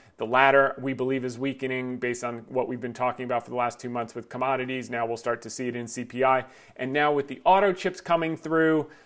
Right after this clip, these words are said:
uh, used car prices are gonna collapse as that new car supply comes online. Ford and G M maintain their guidance. We'll get into that a little bit more. Uh, but the Fed's likely to pause.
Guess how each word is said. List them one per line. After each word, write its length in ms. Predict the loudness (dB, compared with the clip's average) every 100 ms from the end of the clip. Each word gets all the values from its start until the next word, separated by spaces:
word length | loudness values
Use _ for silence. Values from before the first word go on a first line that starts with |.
| -4
uh, 420 | 4 6 8 6 4
used 240 | -2 -2
car 180 | 2 2
prices 380 | 4 2 2 -4
are 60 | -2
gonna 140 | -2
collapse 520 | -4 0 4 2 0
as 220 | -4 -2
that 180 | 0 0
new 160 | -2 -6
car 220 | -2 -2
supply 360 | -2 -2 0 0
comes 320 | -4 -6 -2
online. 480 | -4 -2 0 0 -4
Ford 320 | -2 -2 -2
and 140 | -6
G 200 | -8 -6
M 140 | -6 -6
maintain 460 | -8 -8 -10 -6
their 80 | -6
guidance. 480 | 0 0 0 -4 -8
We'll 100 | -6
get 160 | -6
into 220 | -6 -10 -6
that 180 | -4
a 60 | -2
little 180 | -4 -6
bit 180 | -8 -4
more. 360 | 0 0 0 -10 _ -20 -6
Uh, 240 | -2 0 0
but 140 | -2
the 60 | 0
Fed's 280 | 0 2
likely 260 | 2 2 0
to 80 | -4
pause. 460 | 4 8 8 6